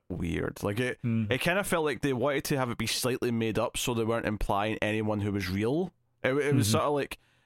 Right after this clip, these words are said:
Speaker 1: "Ah, we're your crown prince." Like, I, I, uh, I don't
Speaker 2: The
Speaker 1: know.
Speaker 2: crown prince of Fl-, Fluffenland.
Speaker 1: Like, 'cause he had a, an English accent at the end when we finally
Speaker 2: Yeah.
Speaker 1: see this kid. So, uh, yeah, I'm assuming it's the U K, but, like,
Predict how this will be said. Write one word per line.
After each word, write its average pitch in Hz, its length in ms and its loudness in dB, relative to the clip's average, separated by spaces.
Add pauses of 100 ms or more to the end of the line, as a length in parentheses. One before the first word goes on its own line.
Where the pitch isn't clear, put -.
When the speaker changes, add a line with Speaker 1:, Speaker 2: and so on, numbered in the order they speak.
(220)
Speaker 1:
"Ah, 127 340 2
we're 117 200 2
your 120 120 0
crown 160 340 0
prince." 117 520 -2
Like, 110 160 0
I, - 60 0
I, 127 220 -2
uh, - 40 -4
I 117 920 -4
don't - 20 -8
Speaker 2:
The - 80 0
Speaker 1:
know. 202 140 2
Speaker 2:
crown 220 280 2
prince 208 440 2
of 190 140 2
Fl-, 190 160 0
Fluffenland. 101 1400 -2 (440)
Speaker 1:
Like, 220 140 2
'cause 233 140 2
he 247 60 2
had 294 140 2
a, 247 160 0
an 170 80 0
English 160 280 0
accent 151 420 0
at 101 80 -2
the 104 160 0
end 101 200 0
when 104 160 0
we 104 80 0
finally 107 320 0
Speaker 2:
Yeah. 120 100 2
Speaker 1:
see 143 100 0
this 113 180 -2
kid. 90 300 -2
So, 110 240 -2
uh, 67 180 -2
yeah, 95 280 0
I'm 113 260 0
assuming 139 340 -2
it's 104 140 -4
the 101 80 -2
U 95 140 0
K, 147 260 -4
but, 76 140 -4
like, 80 200 -4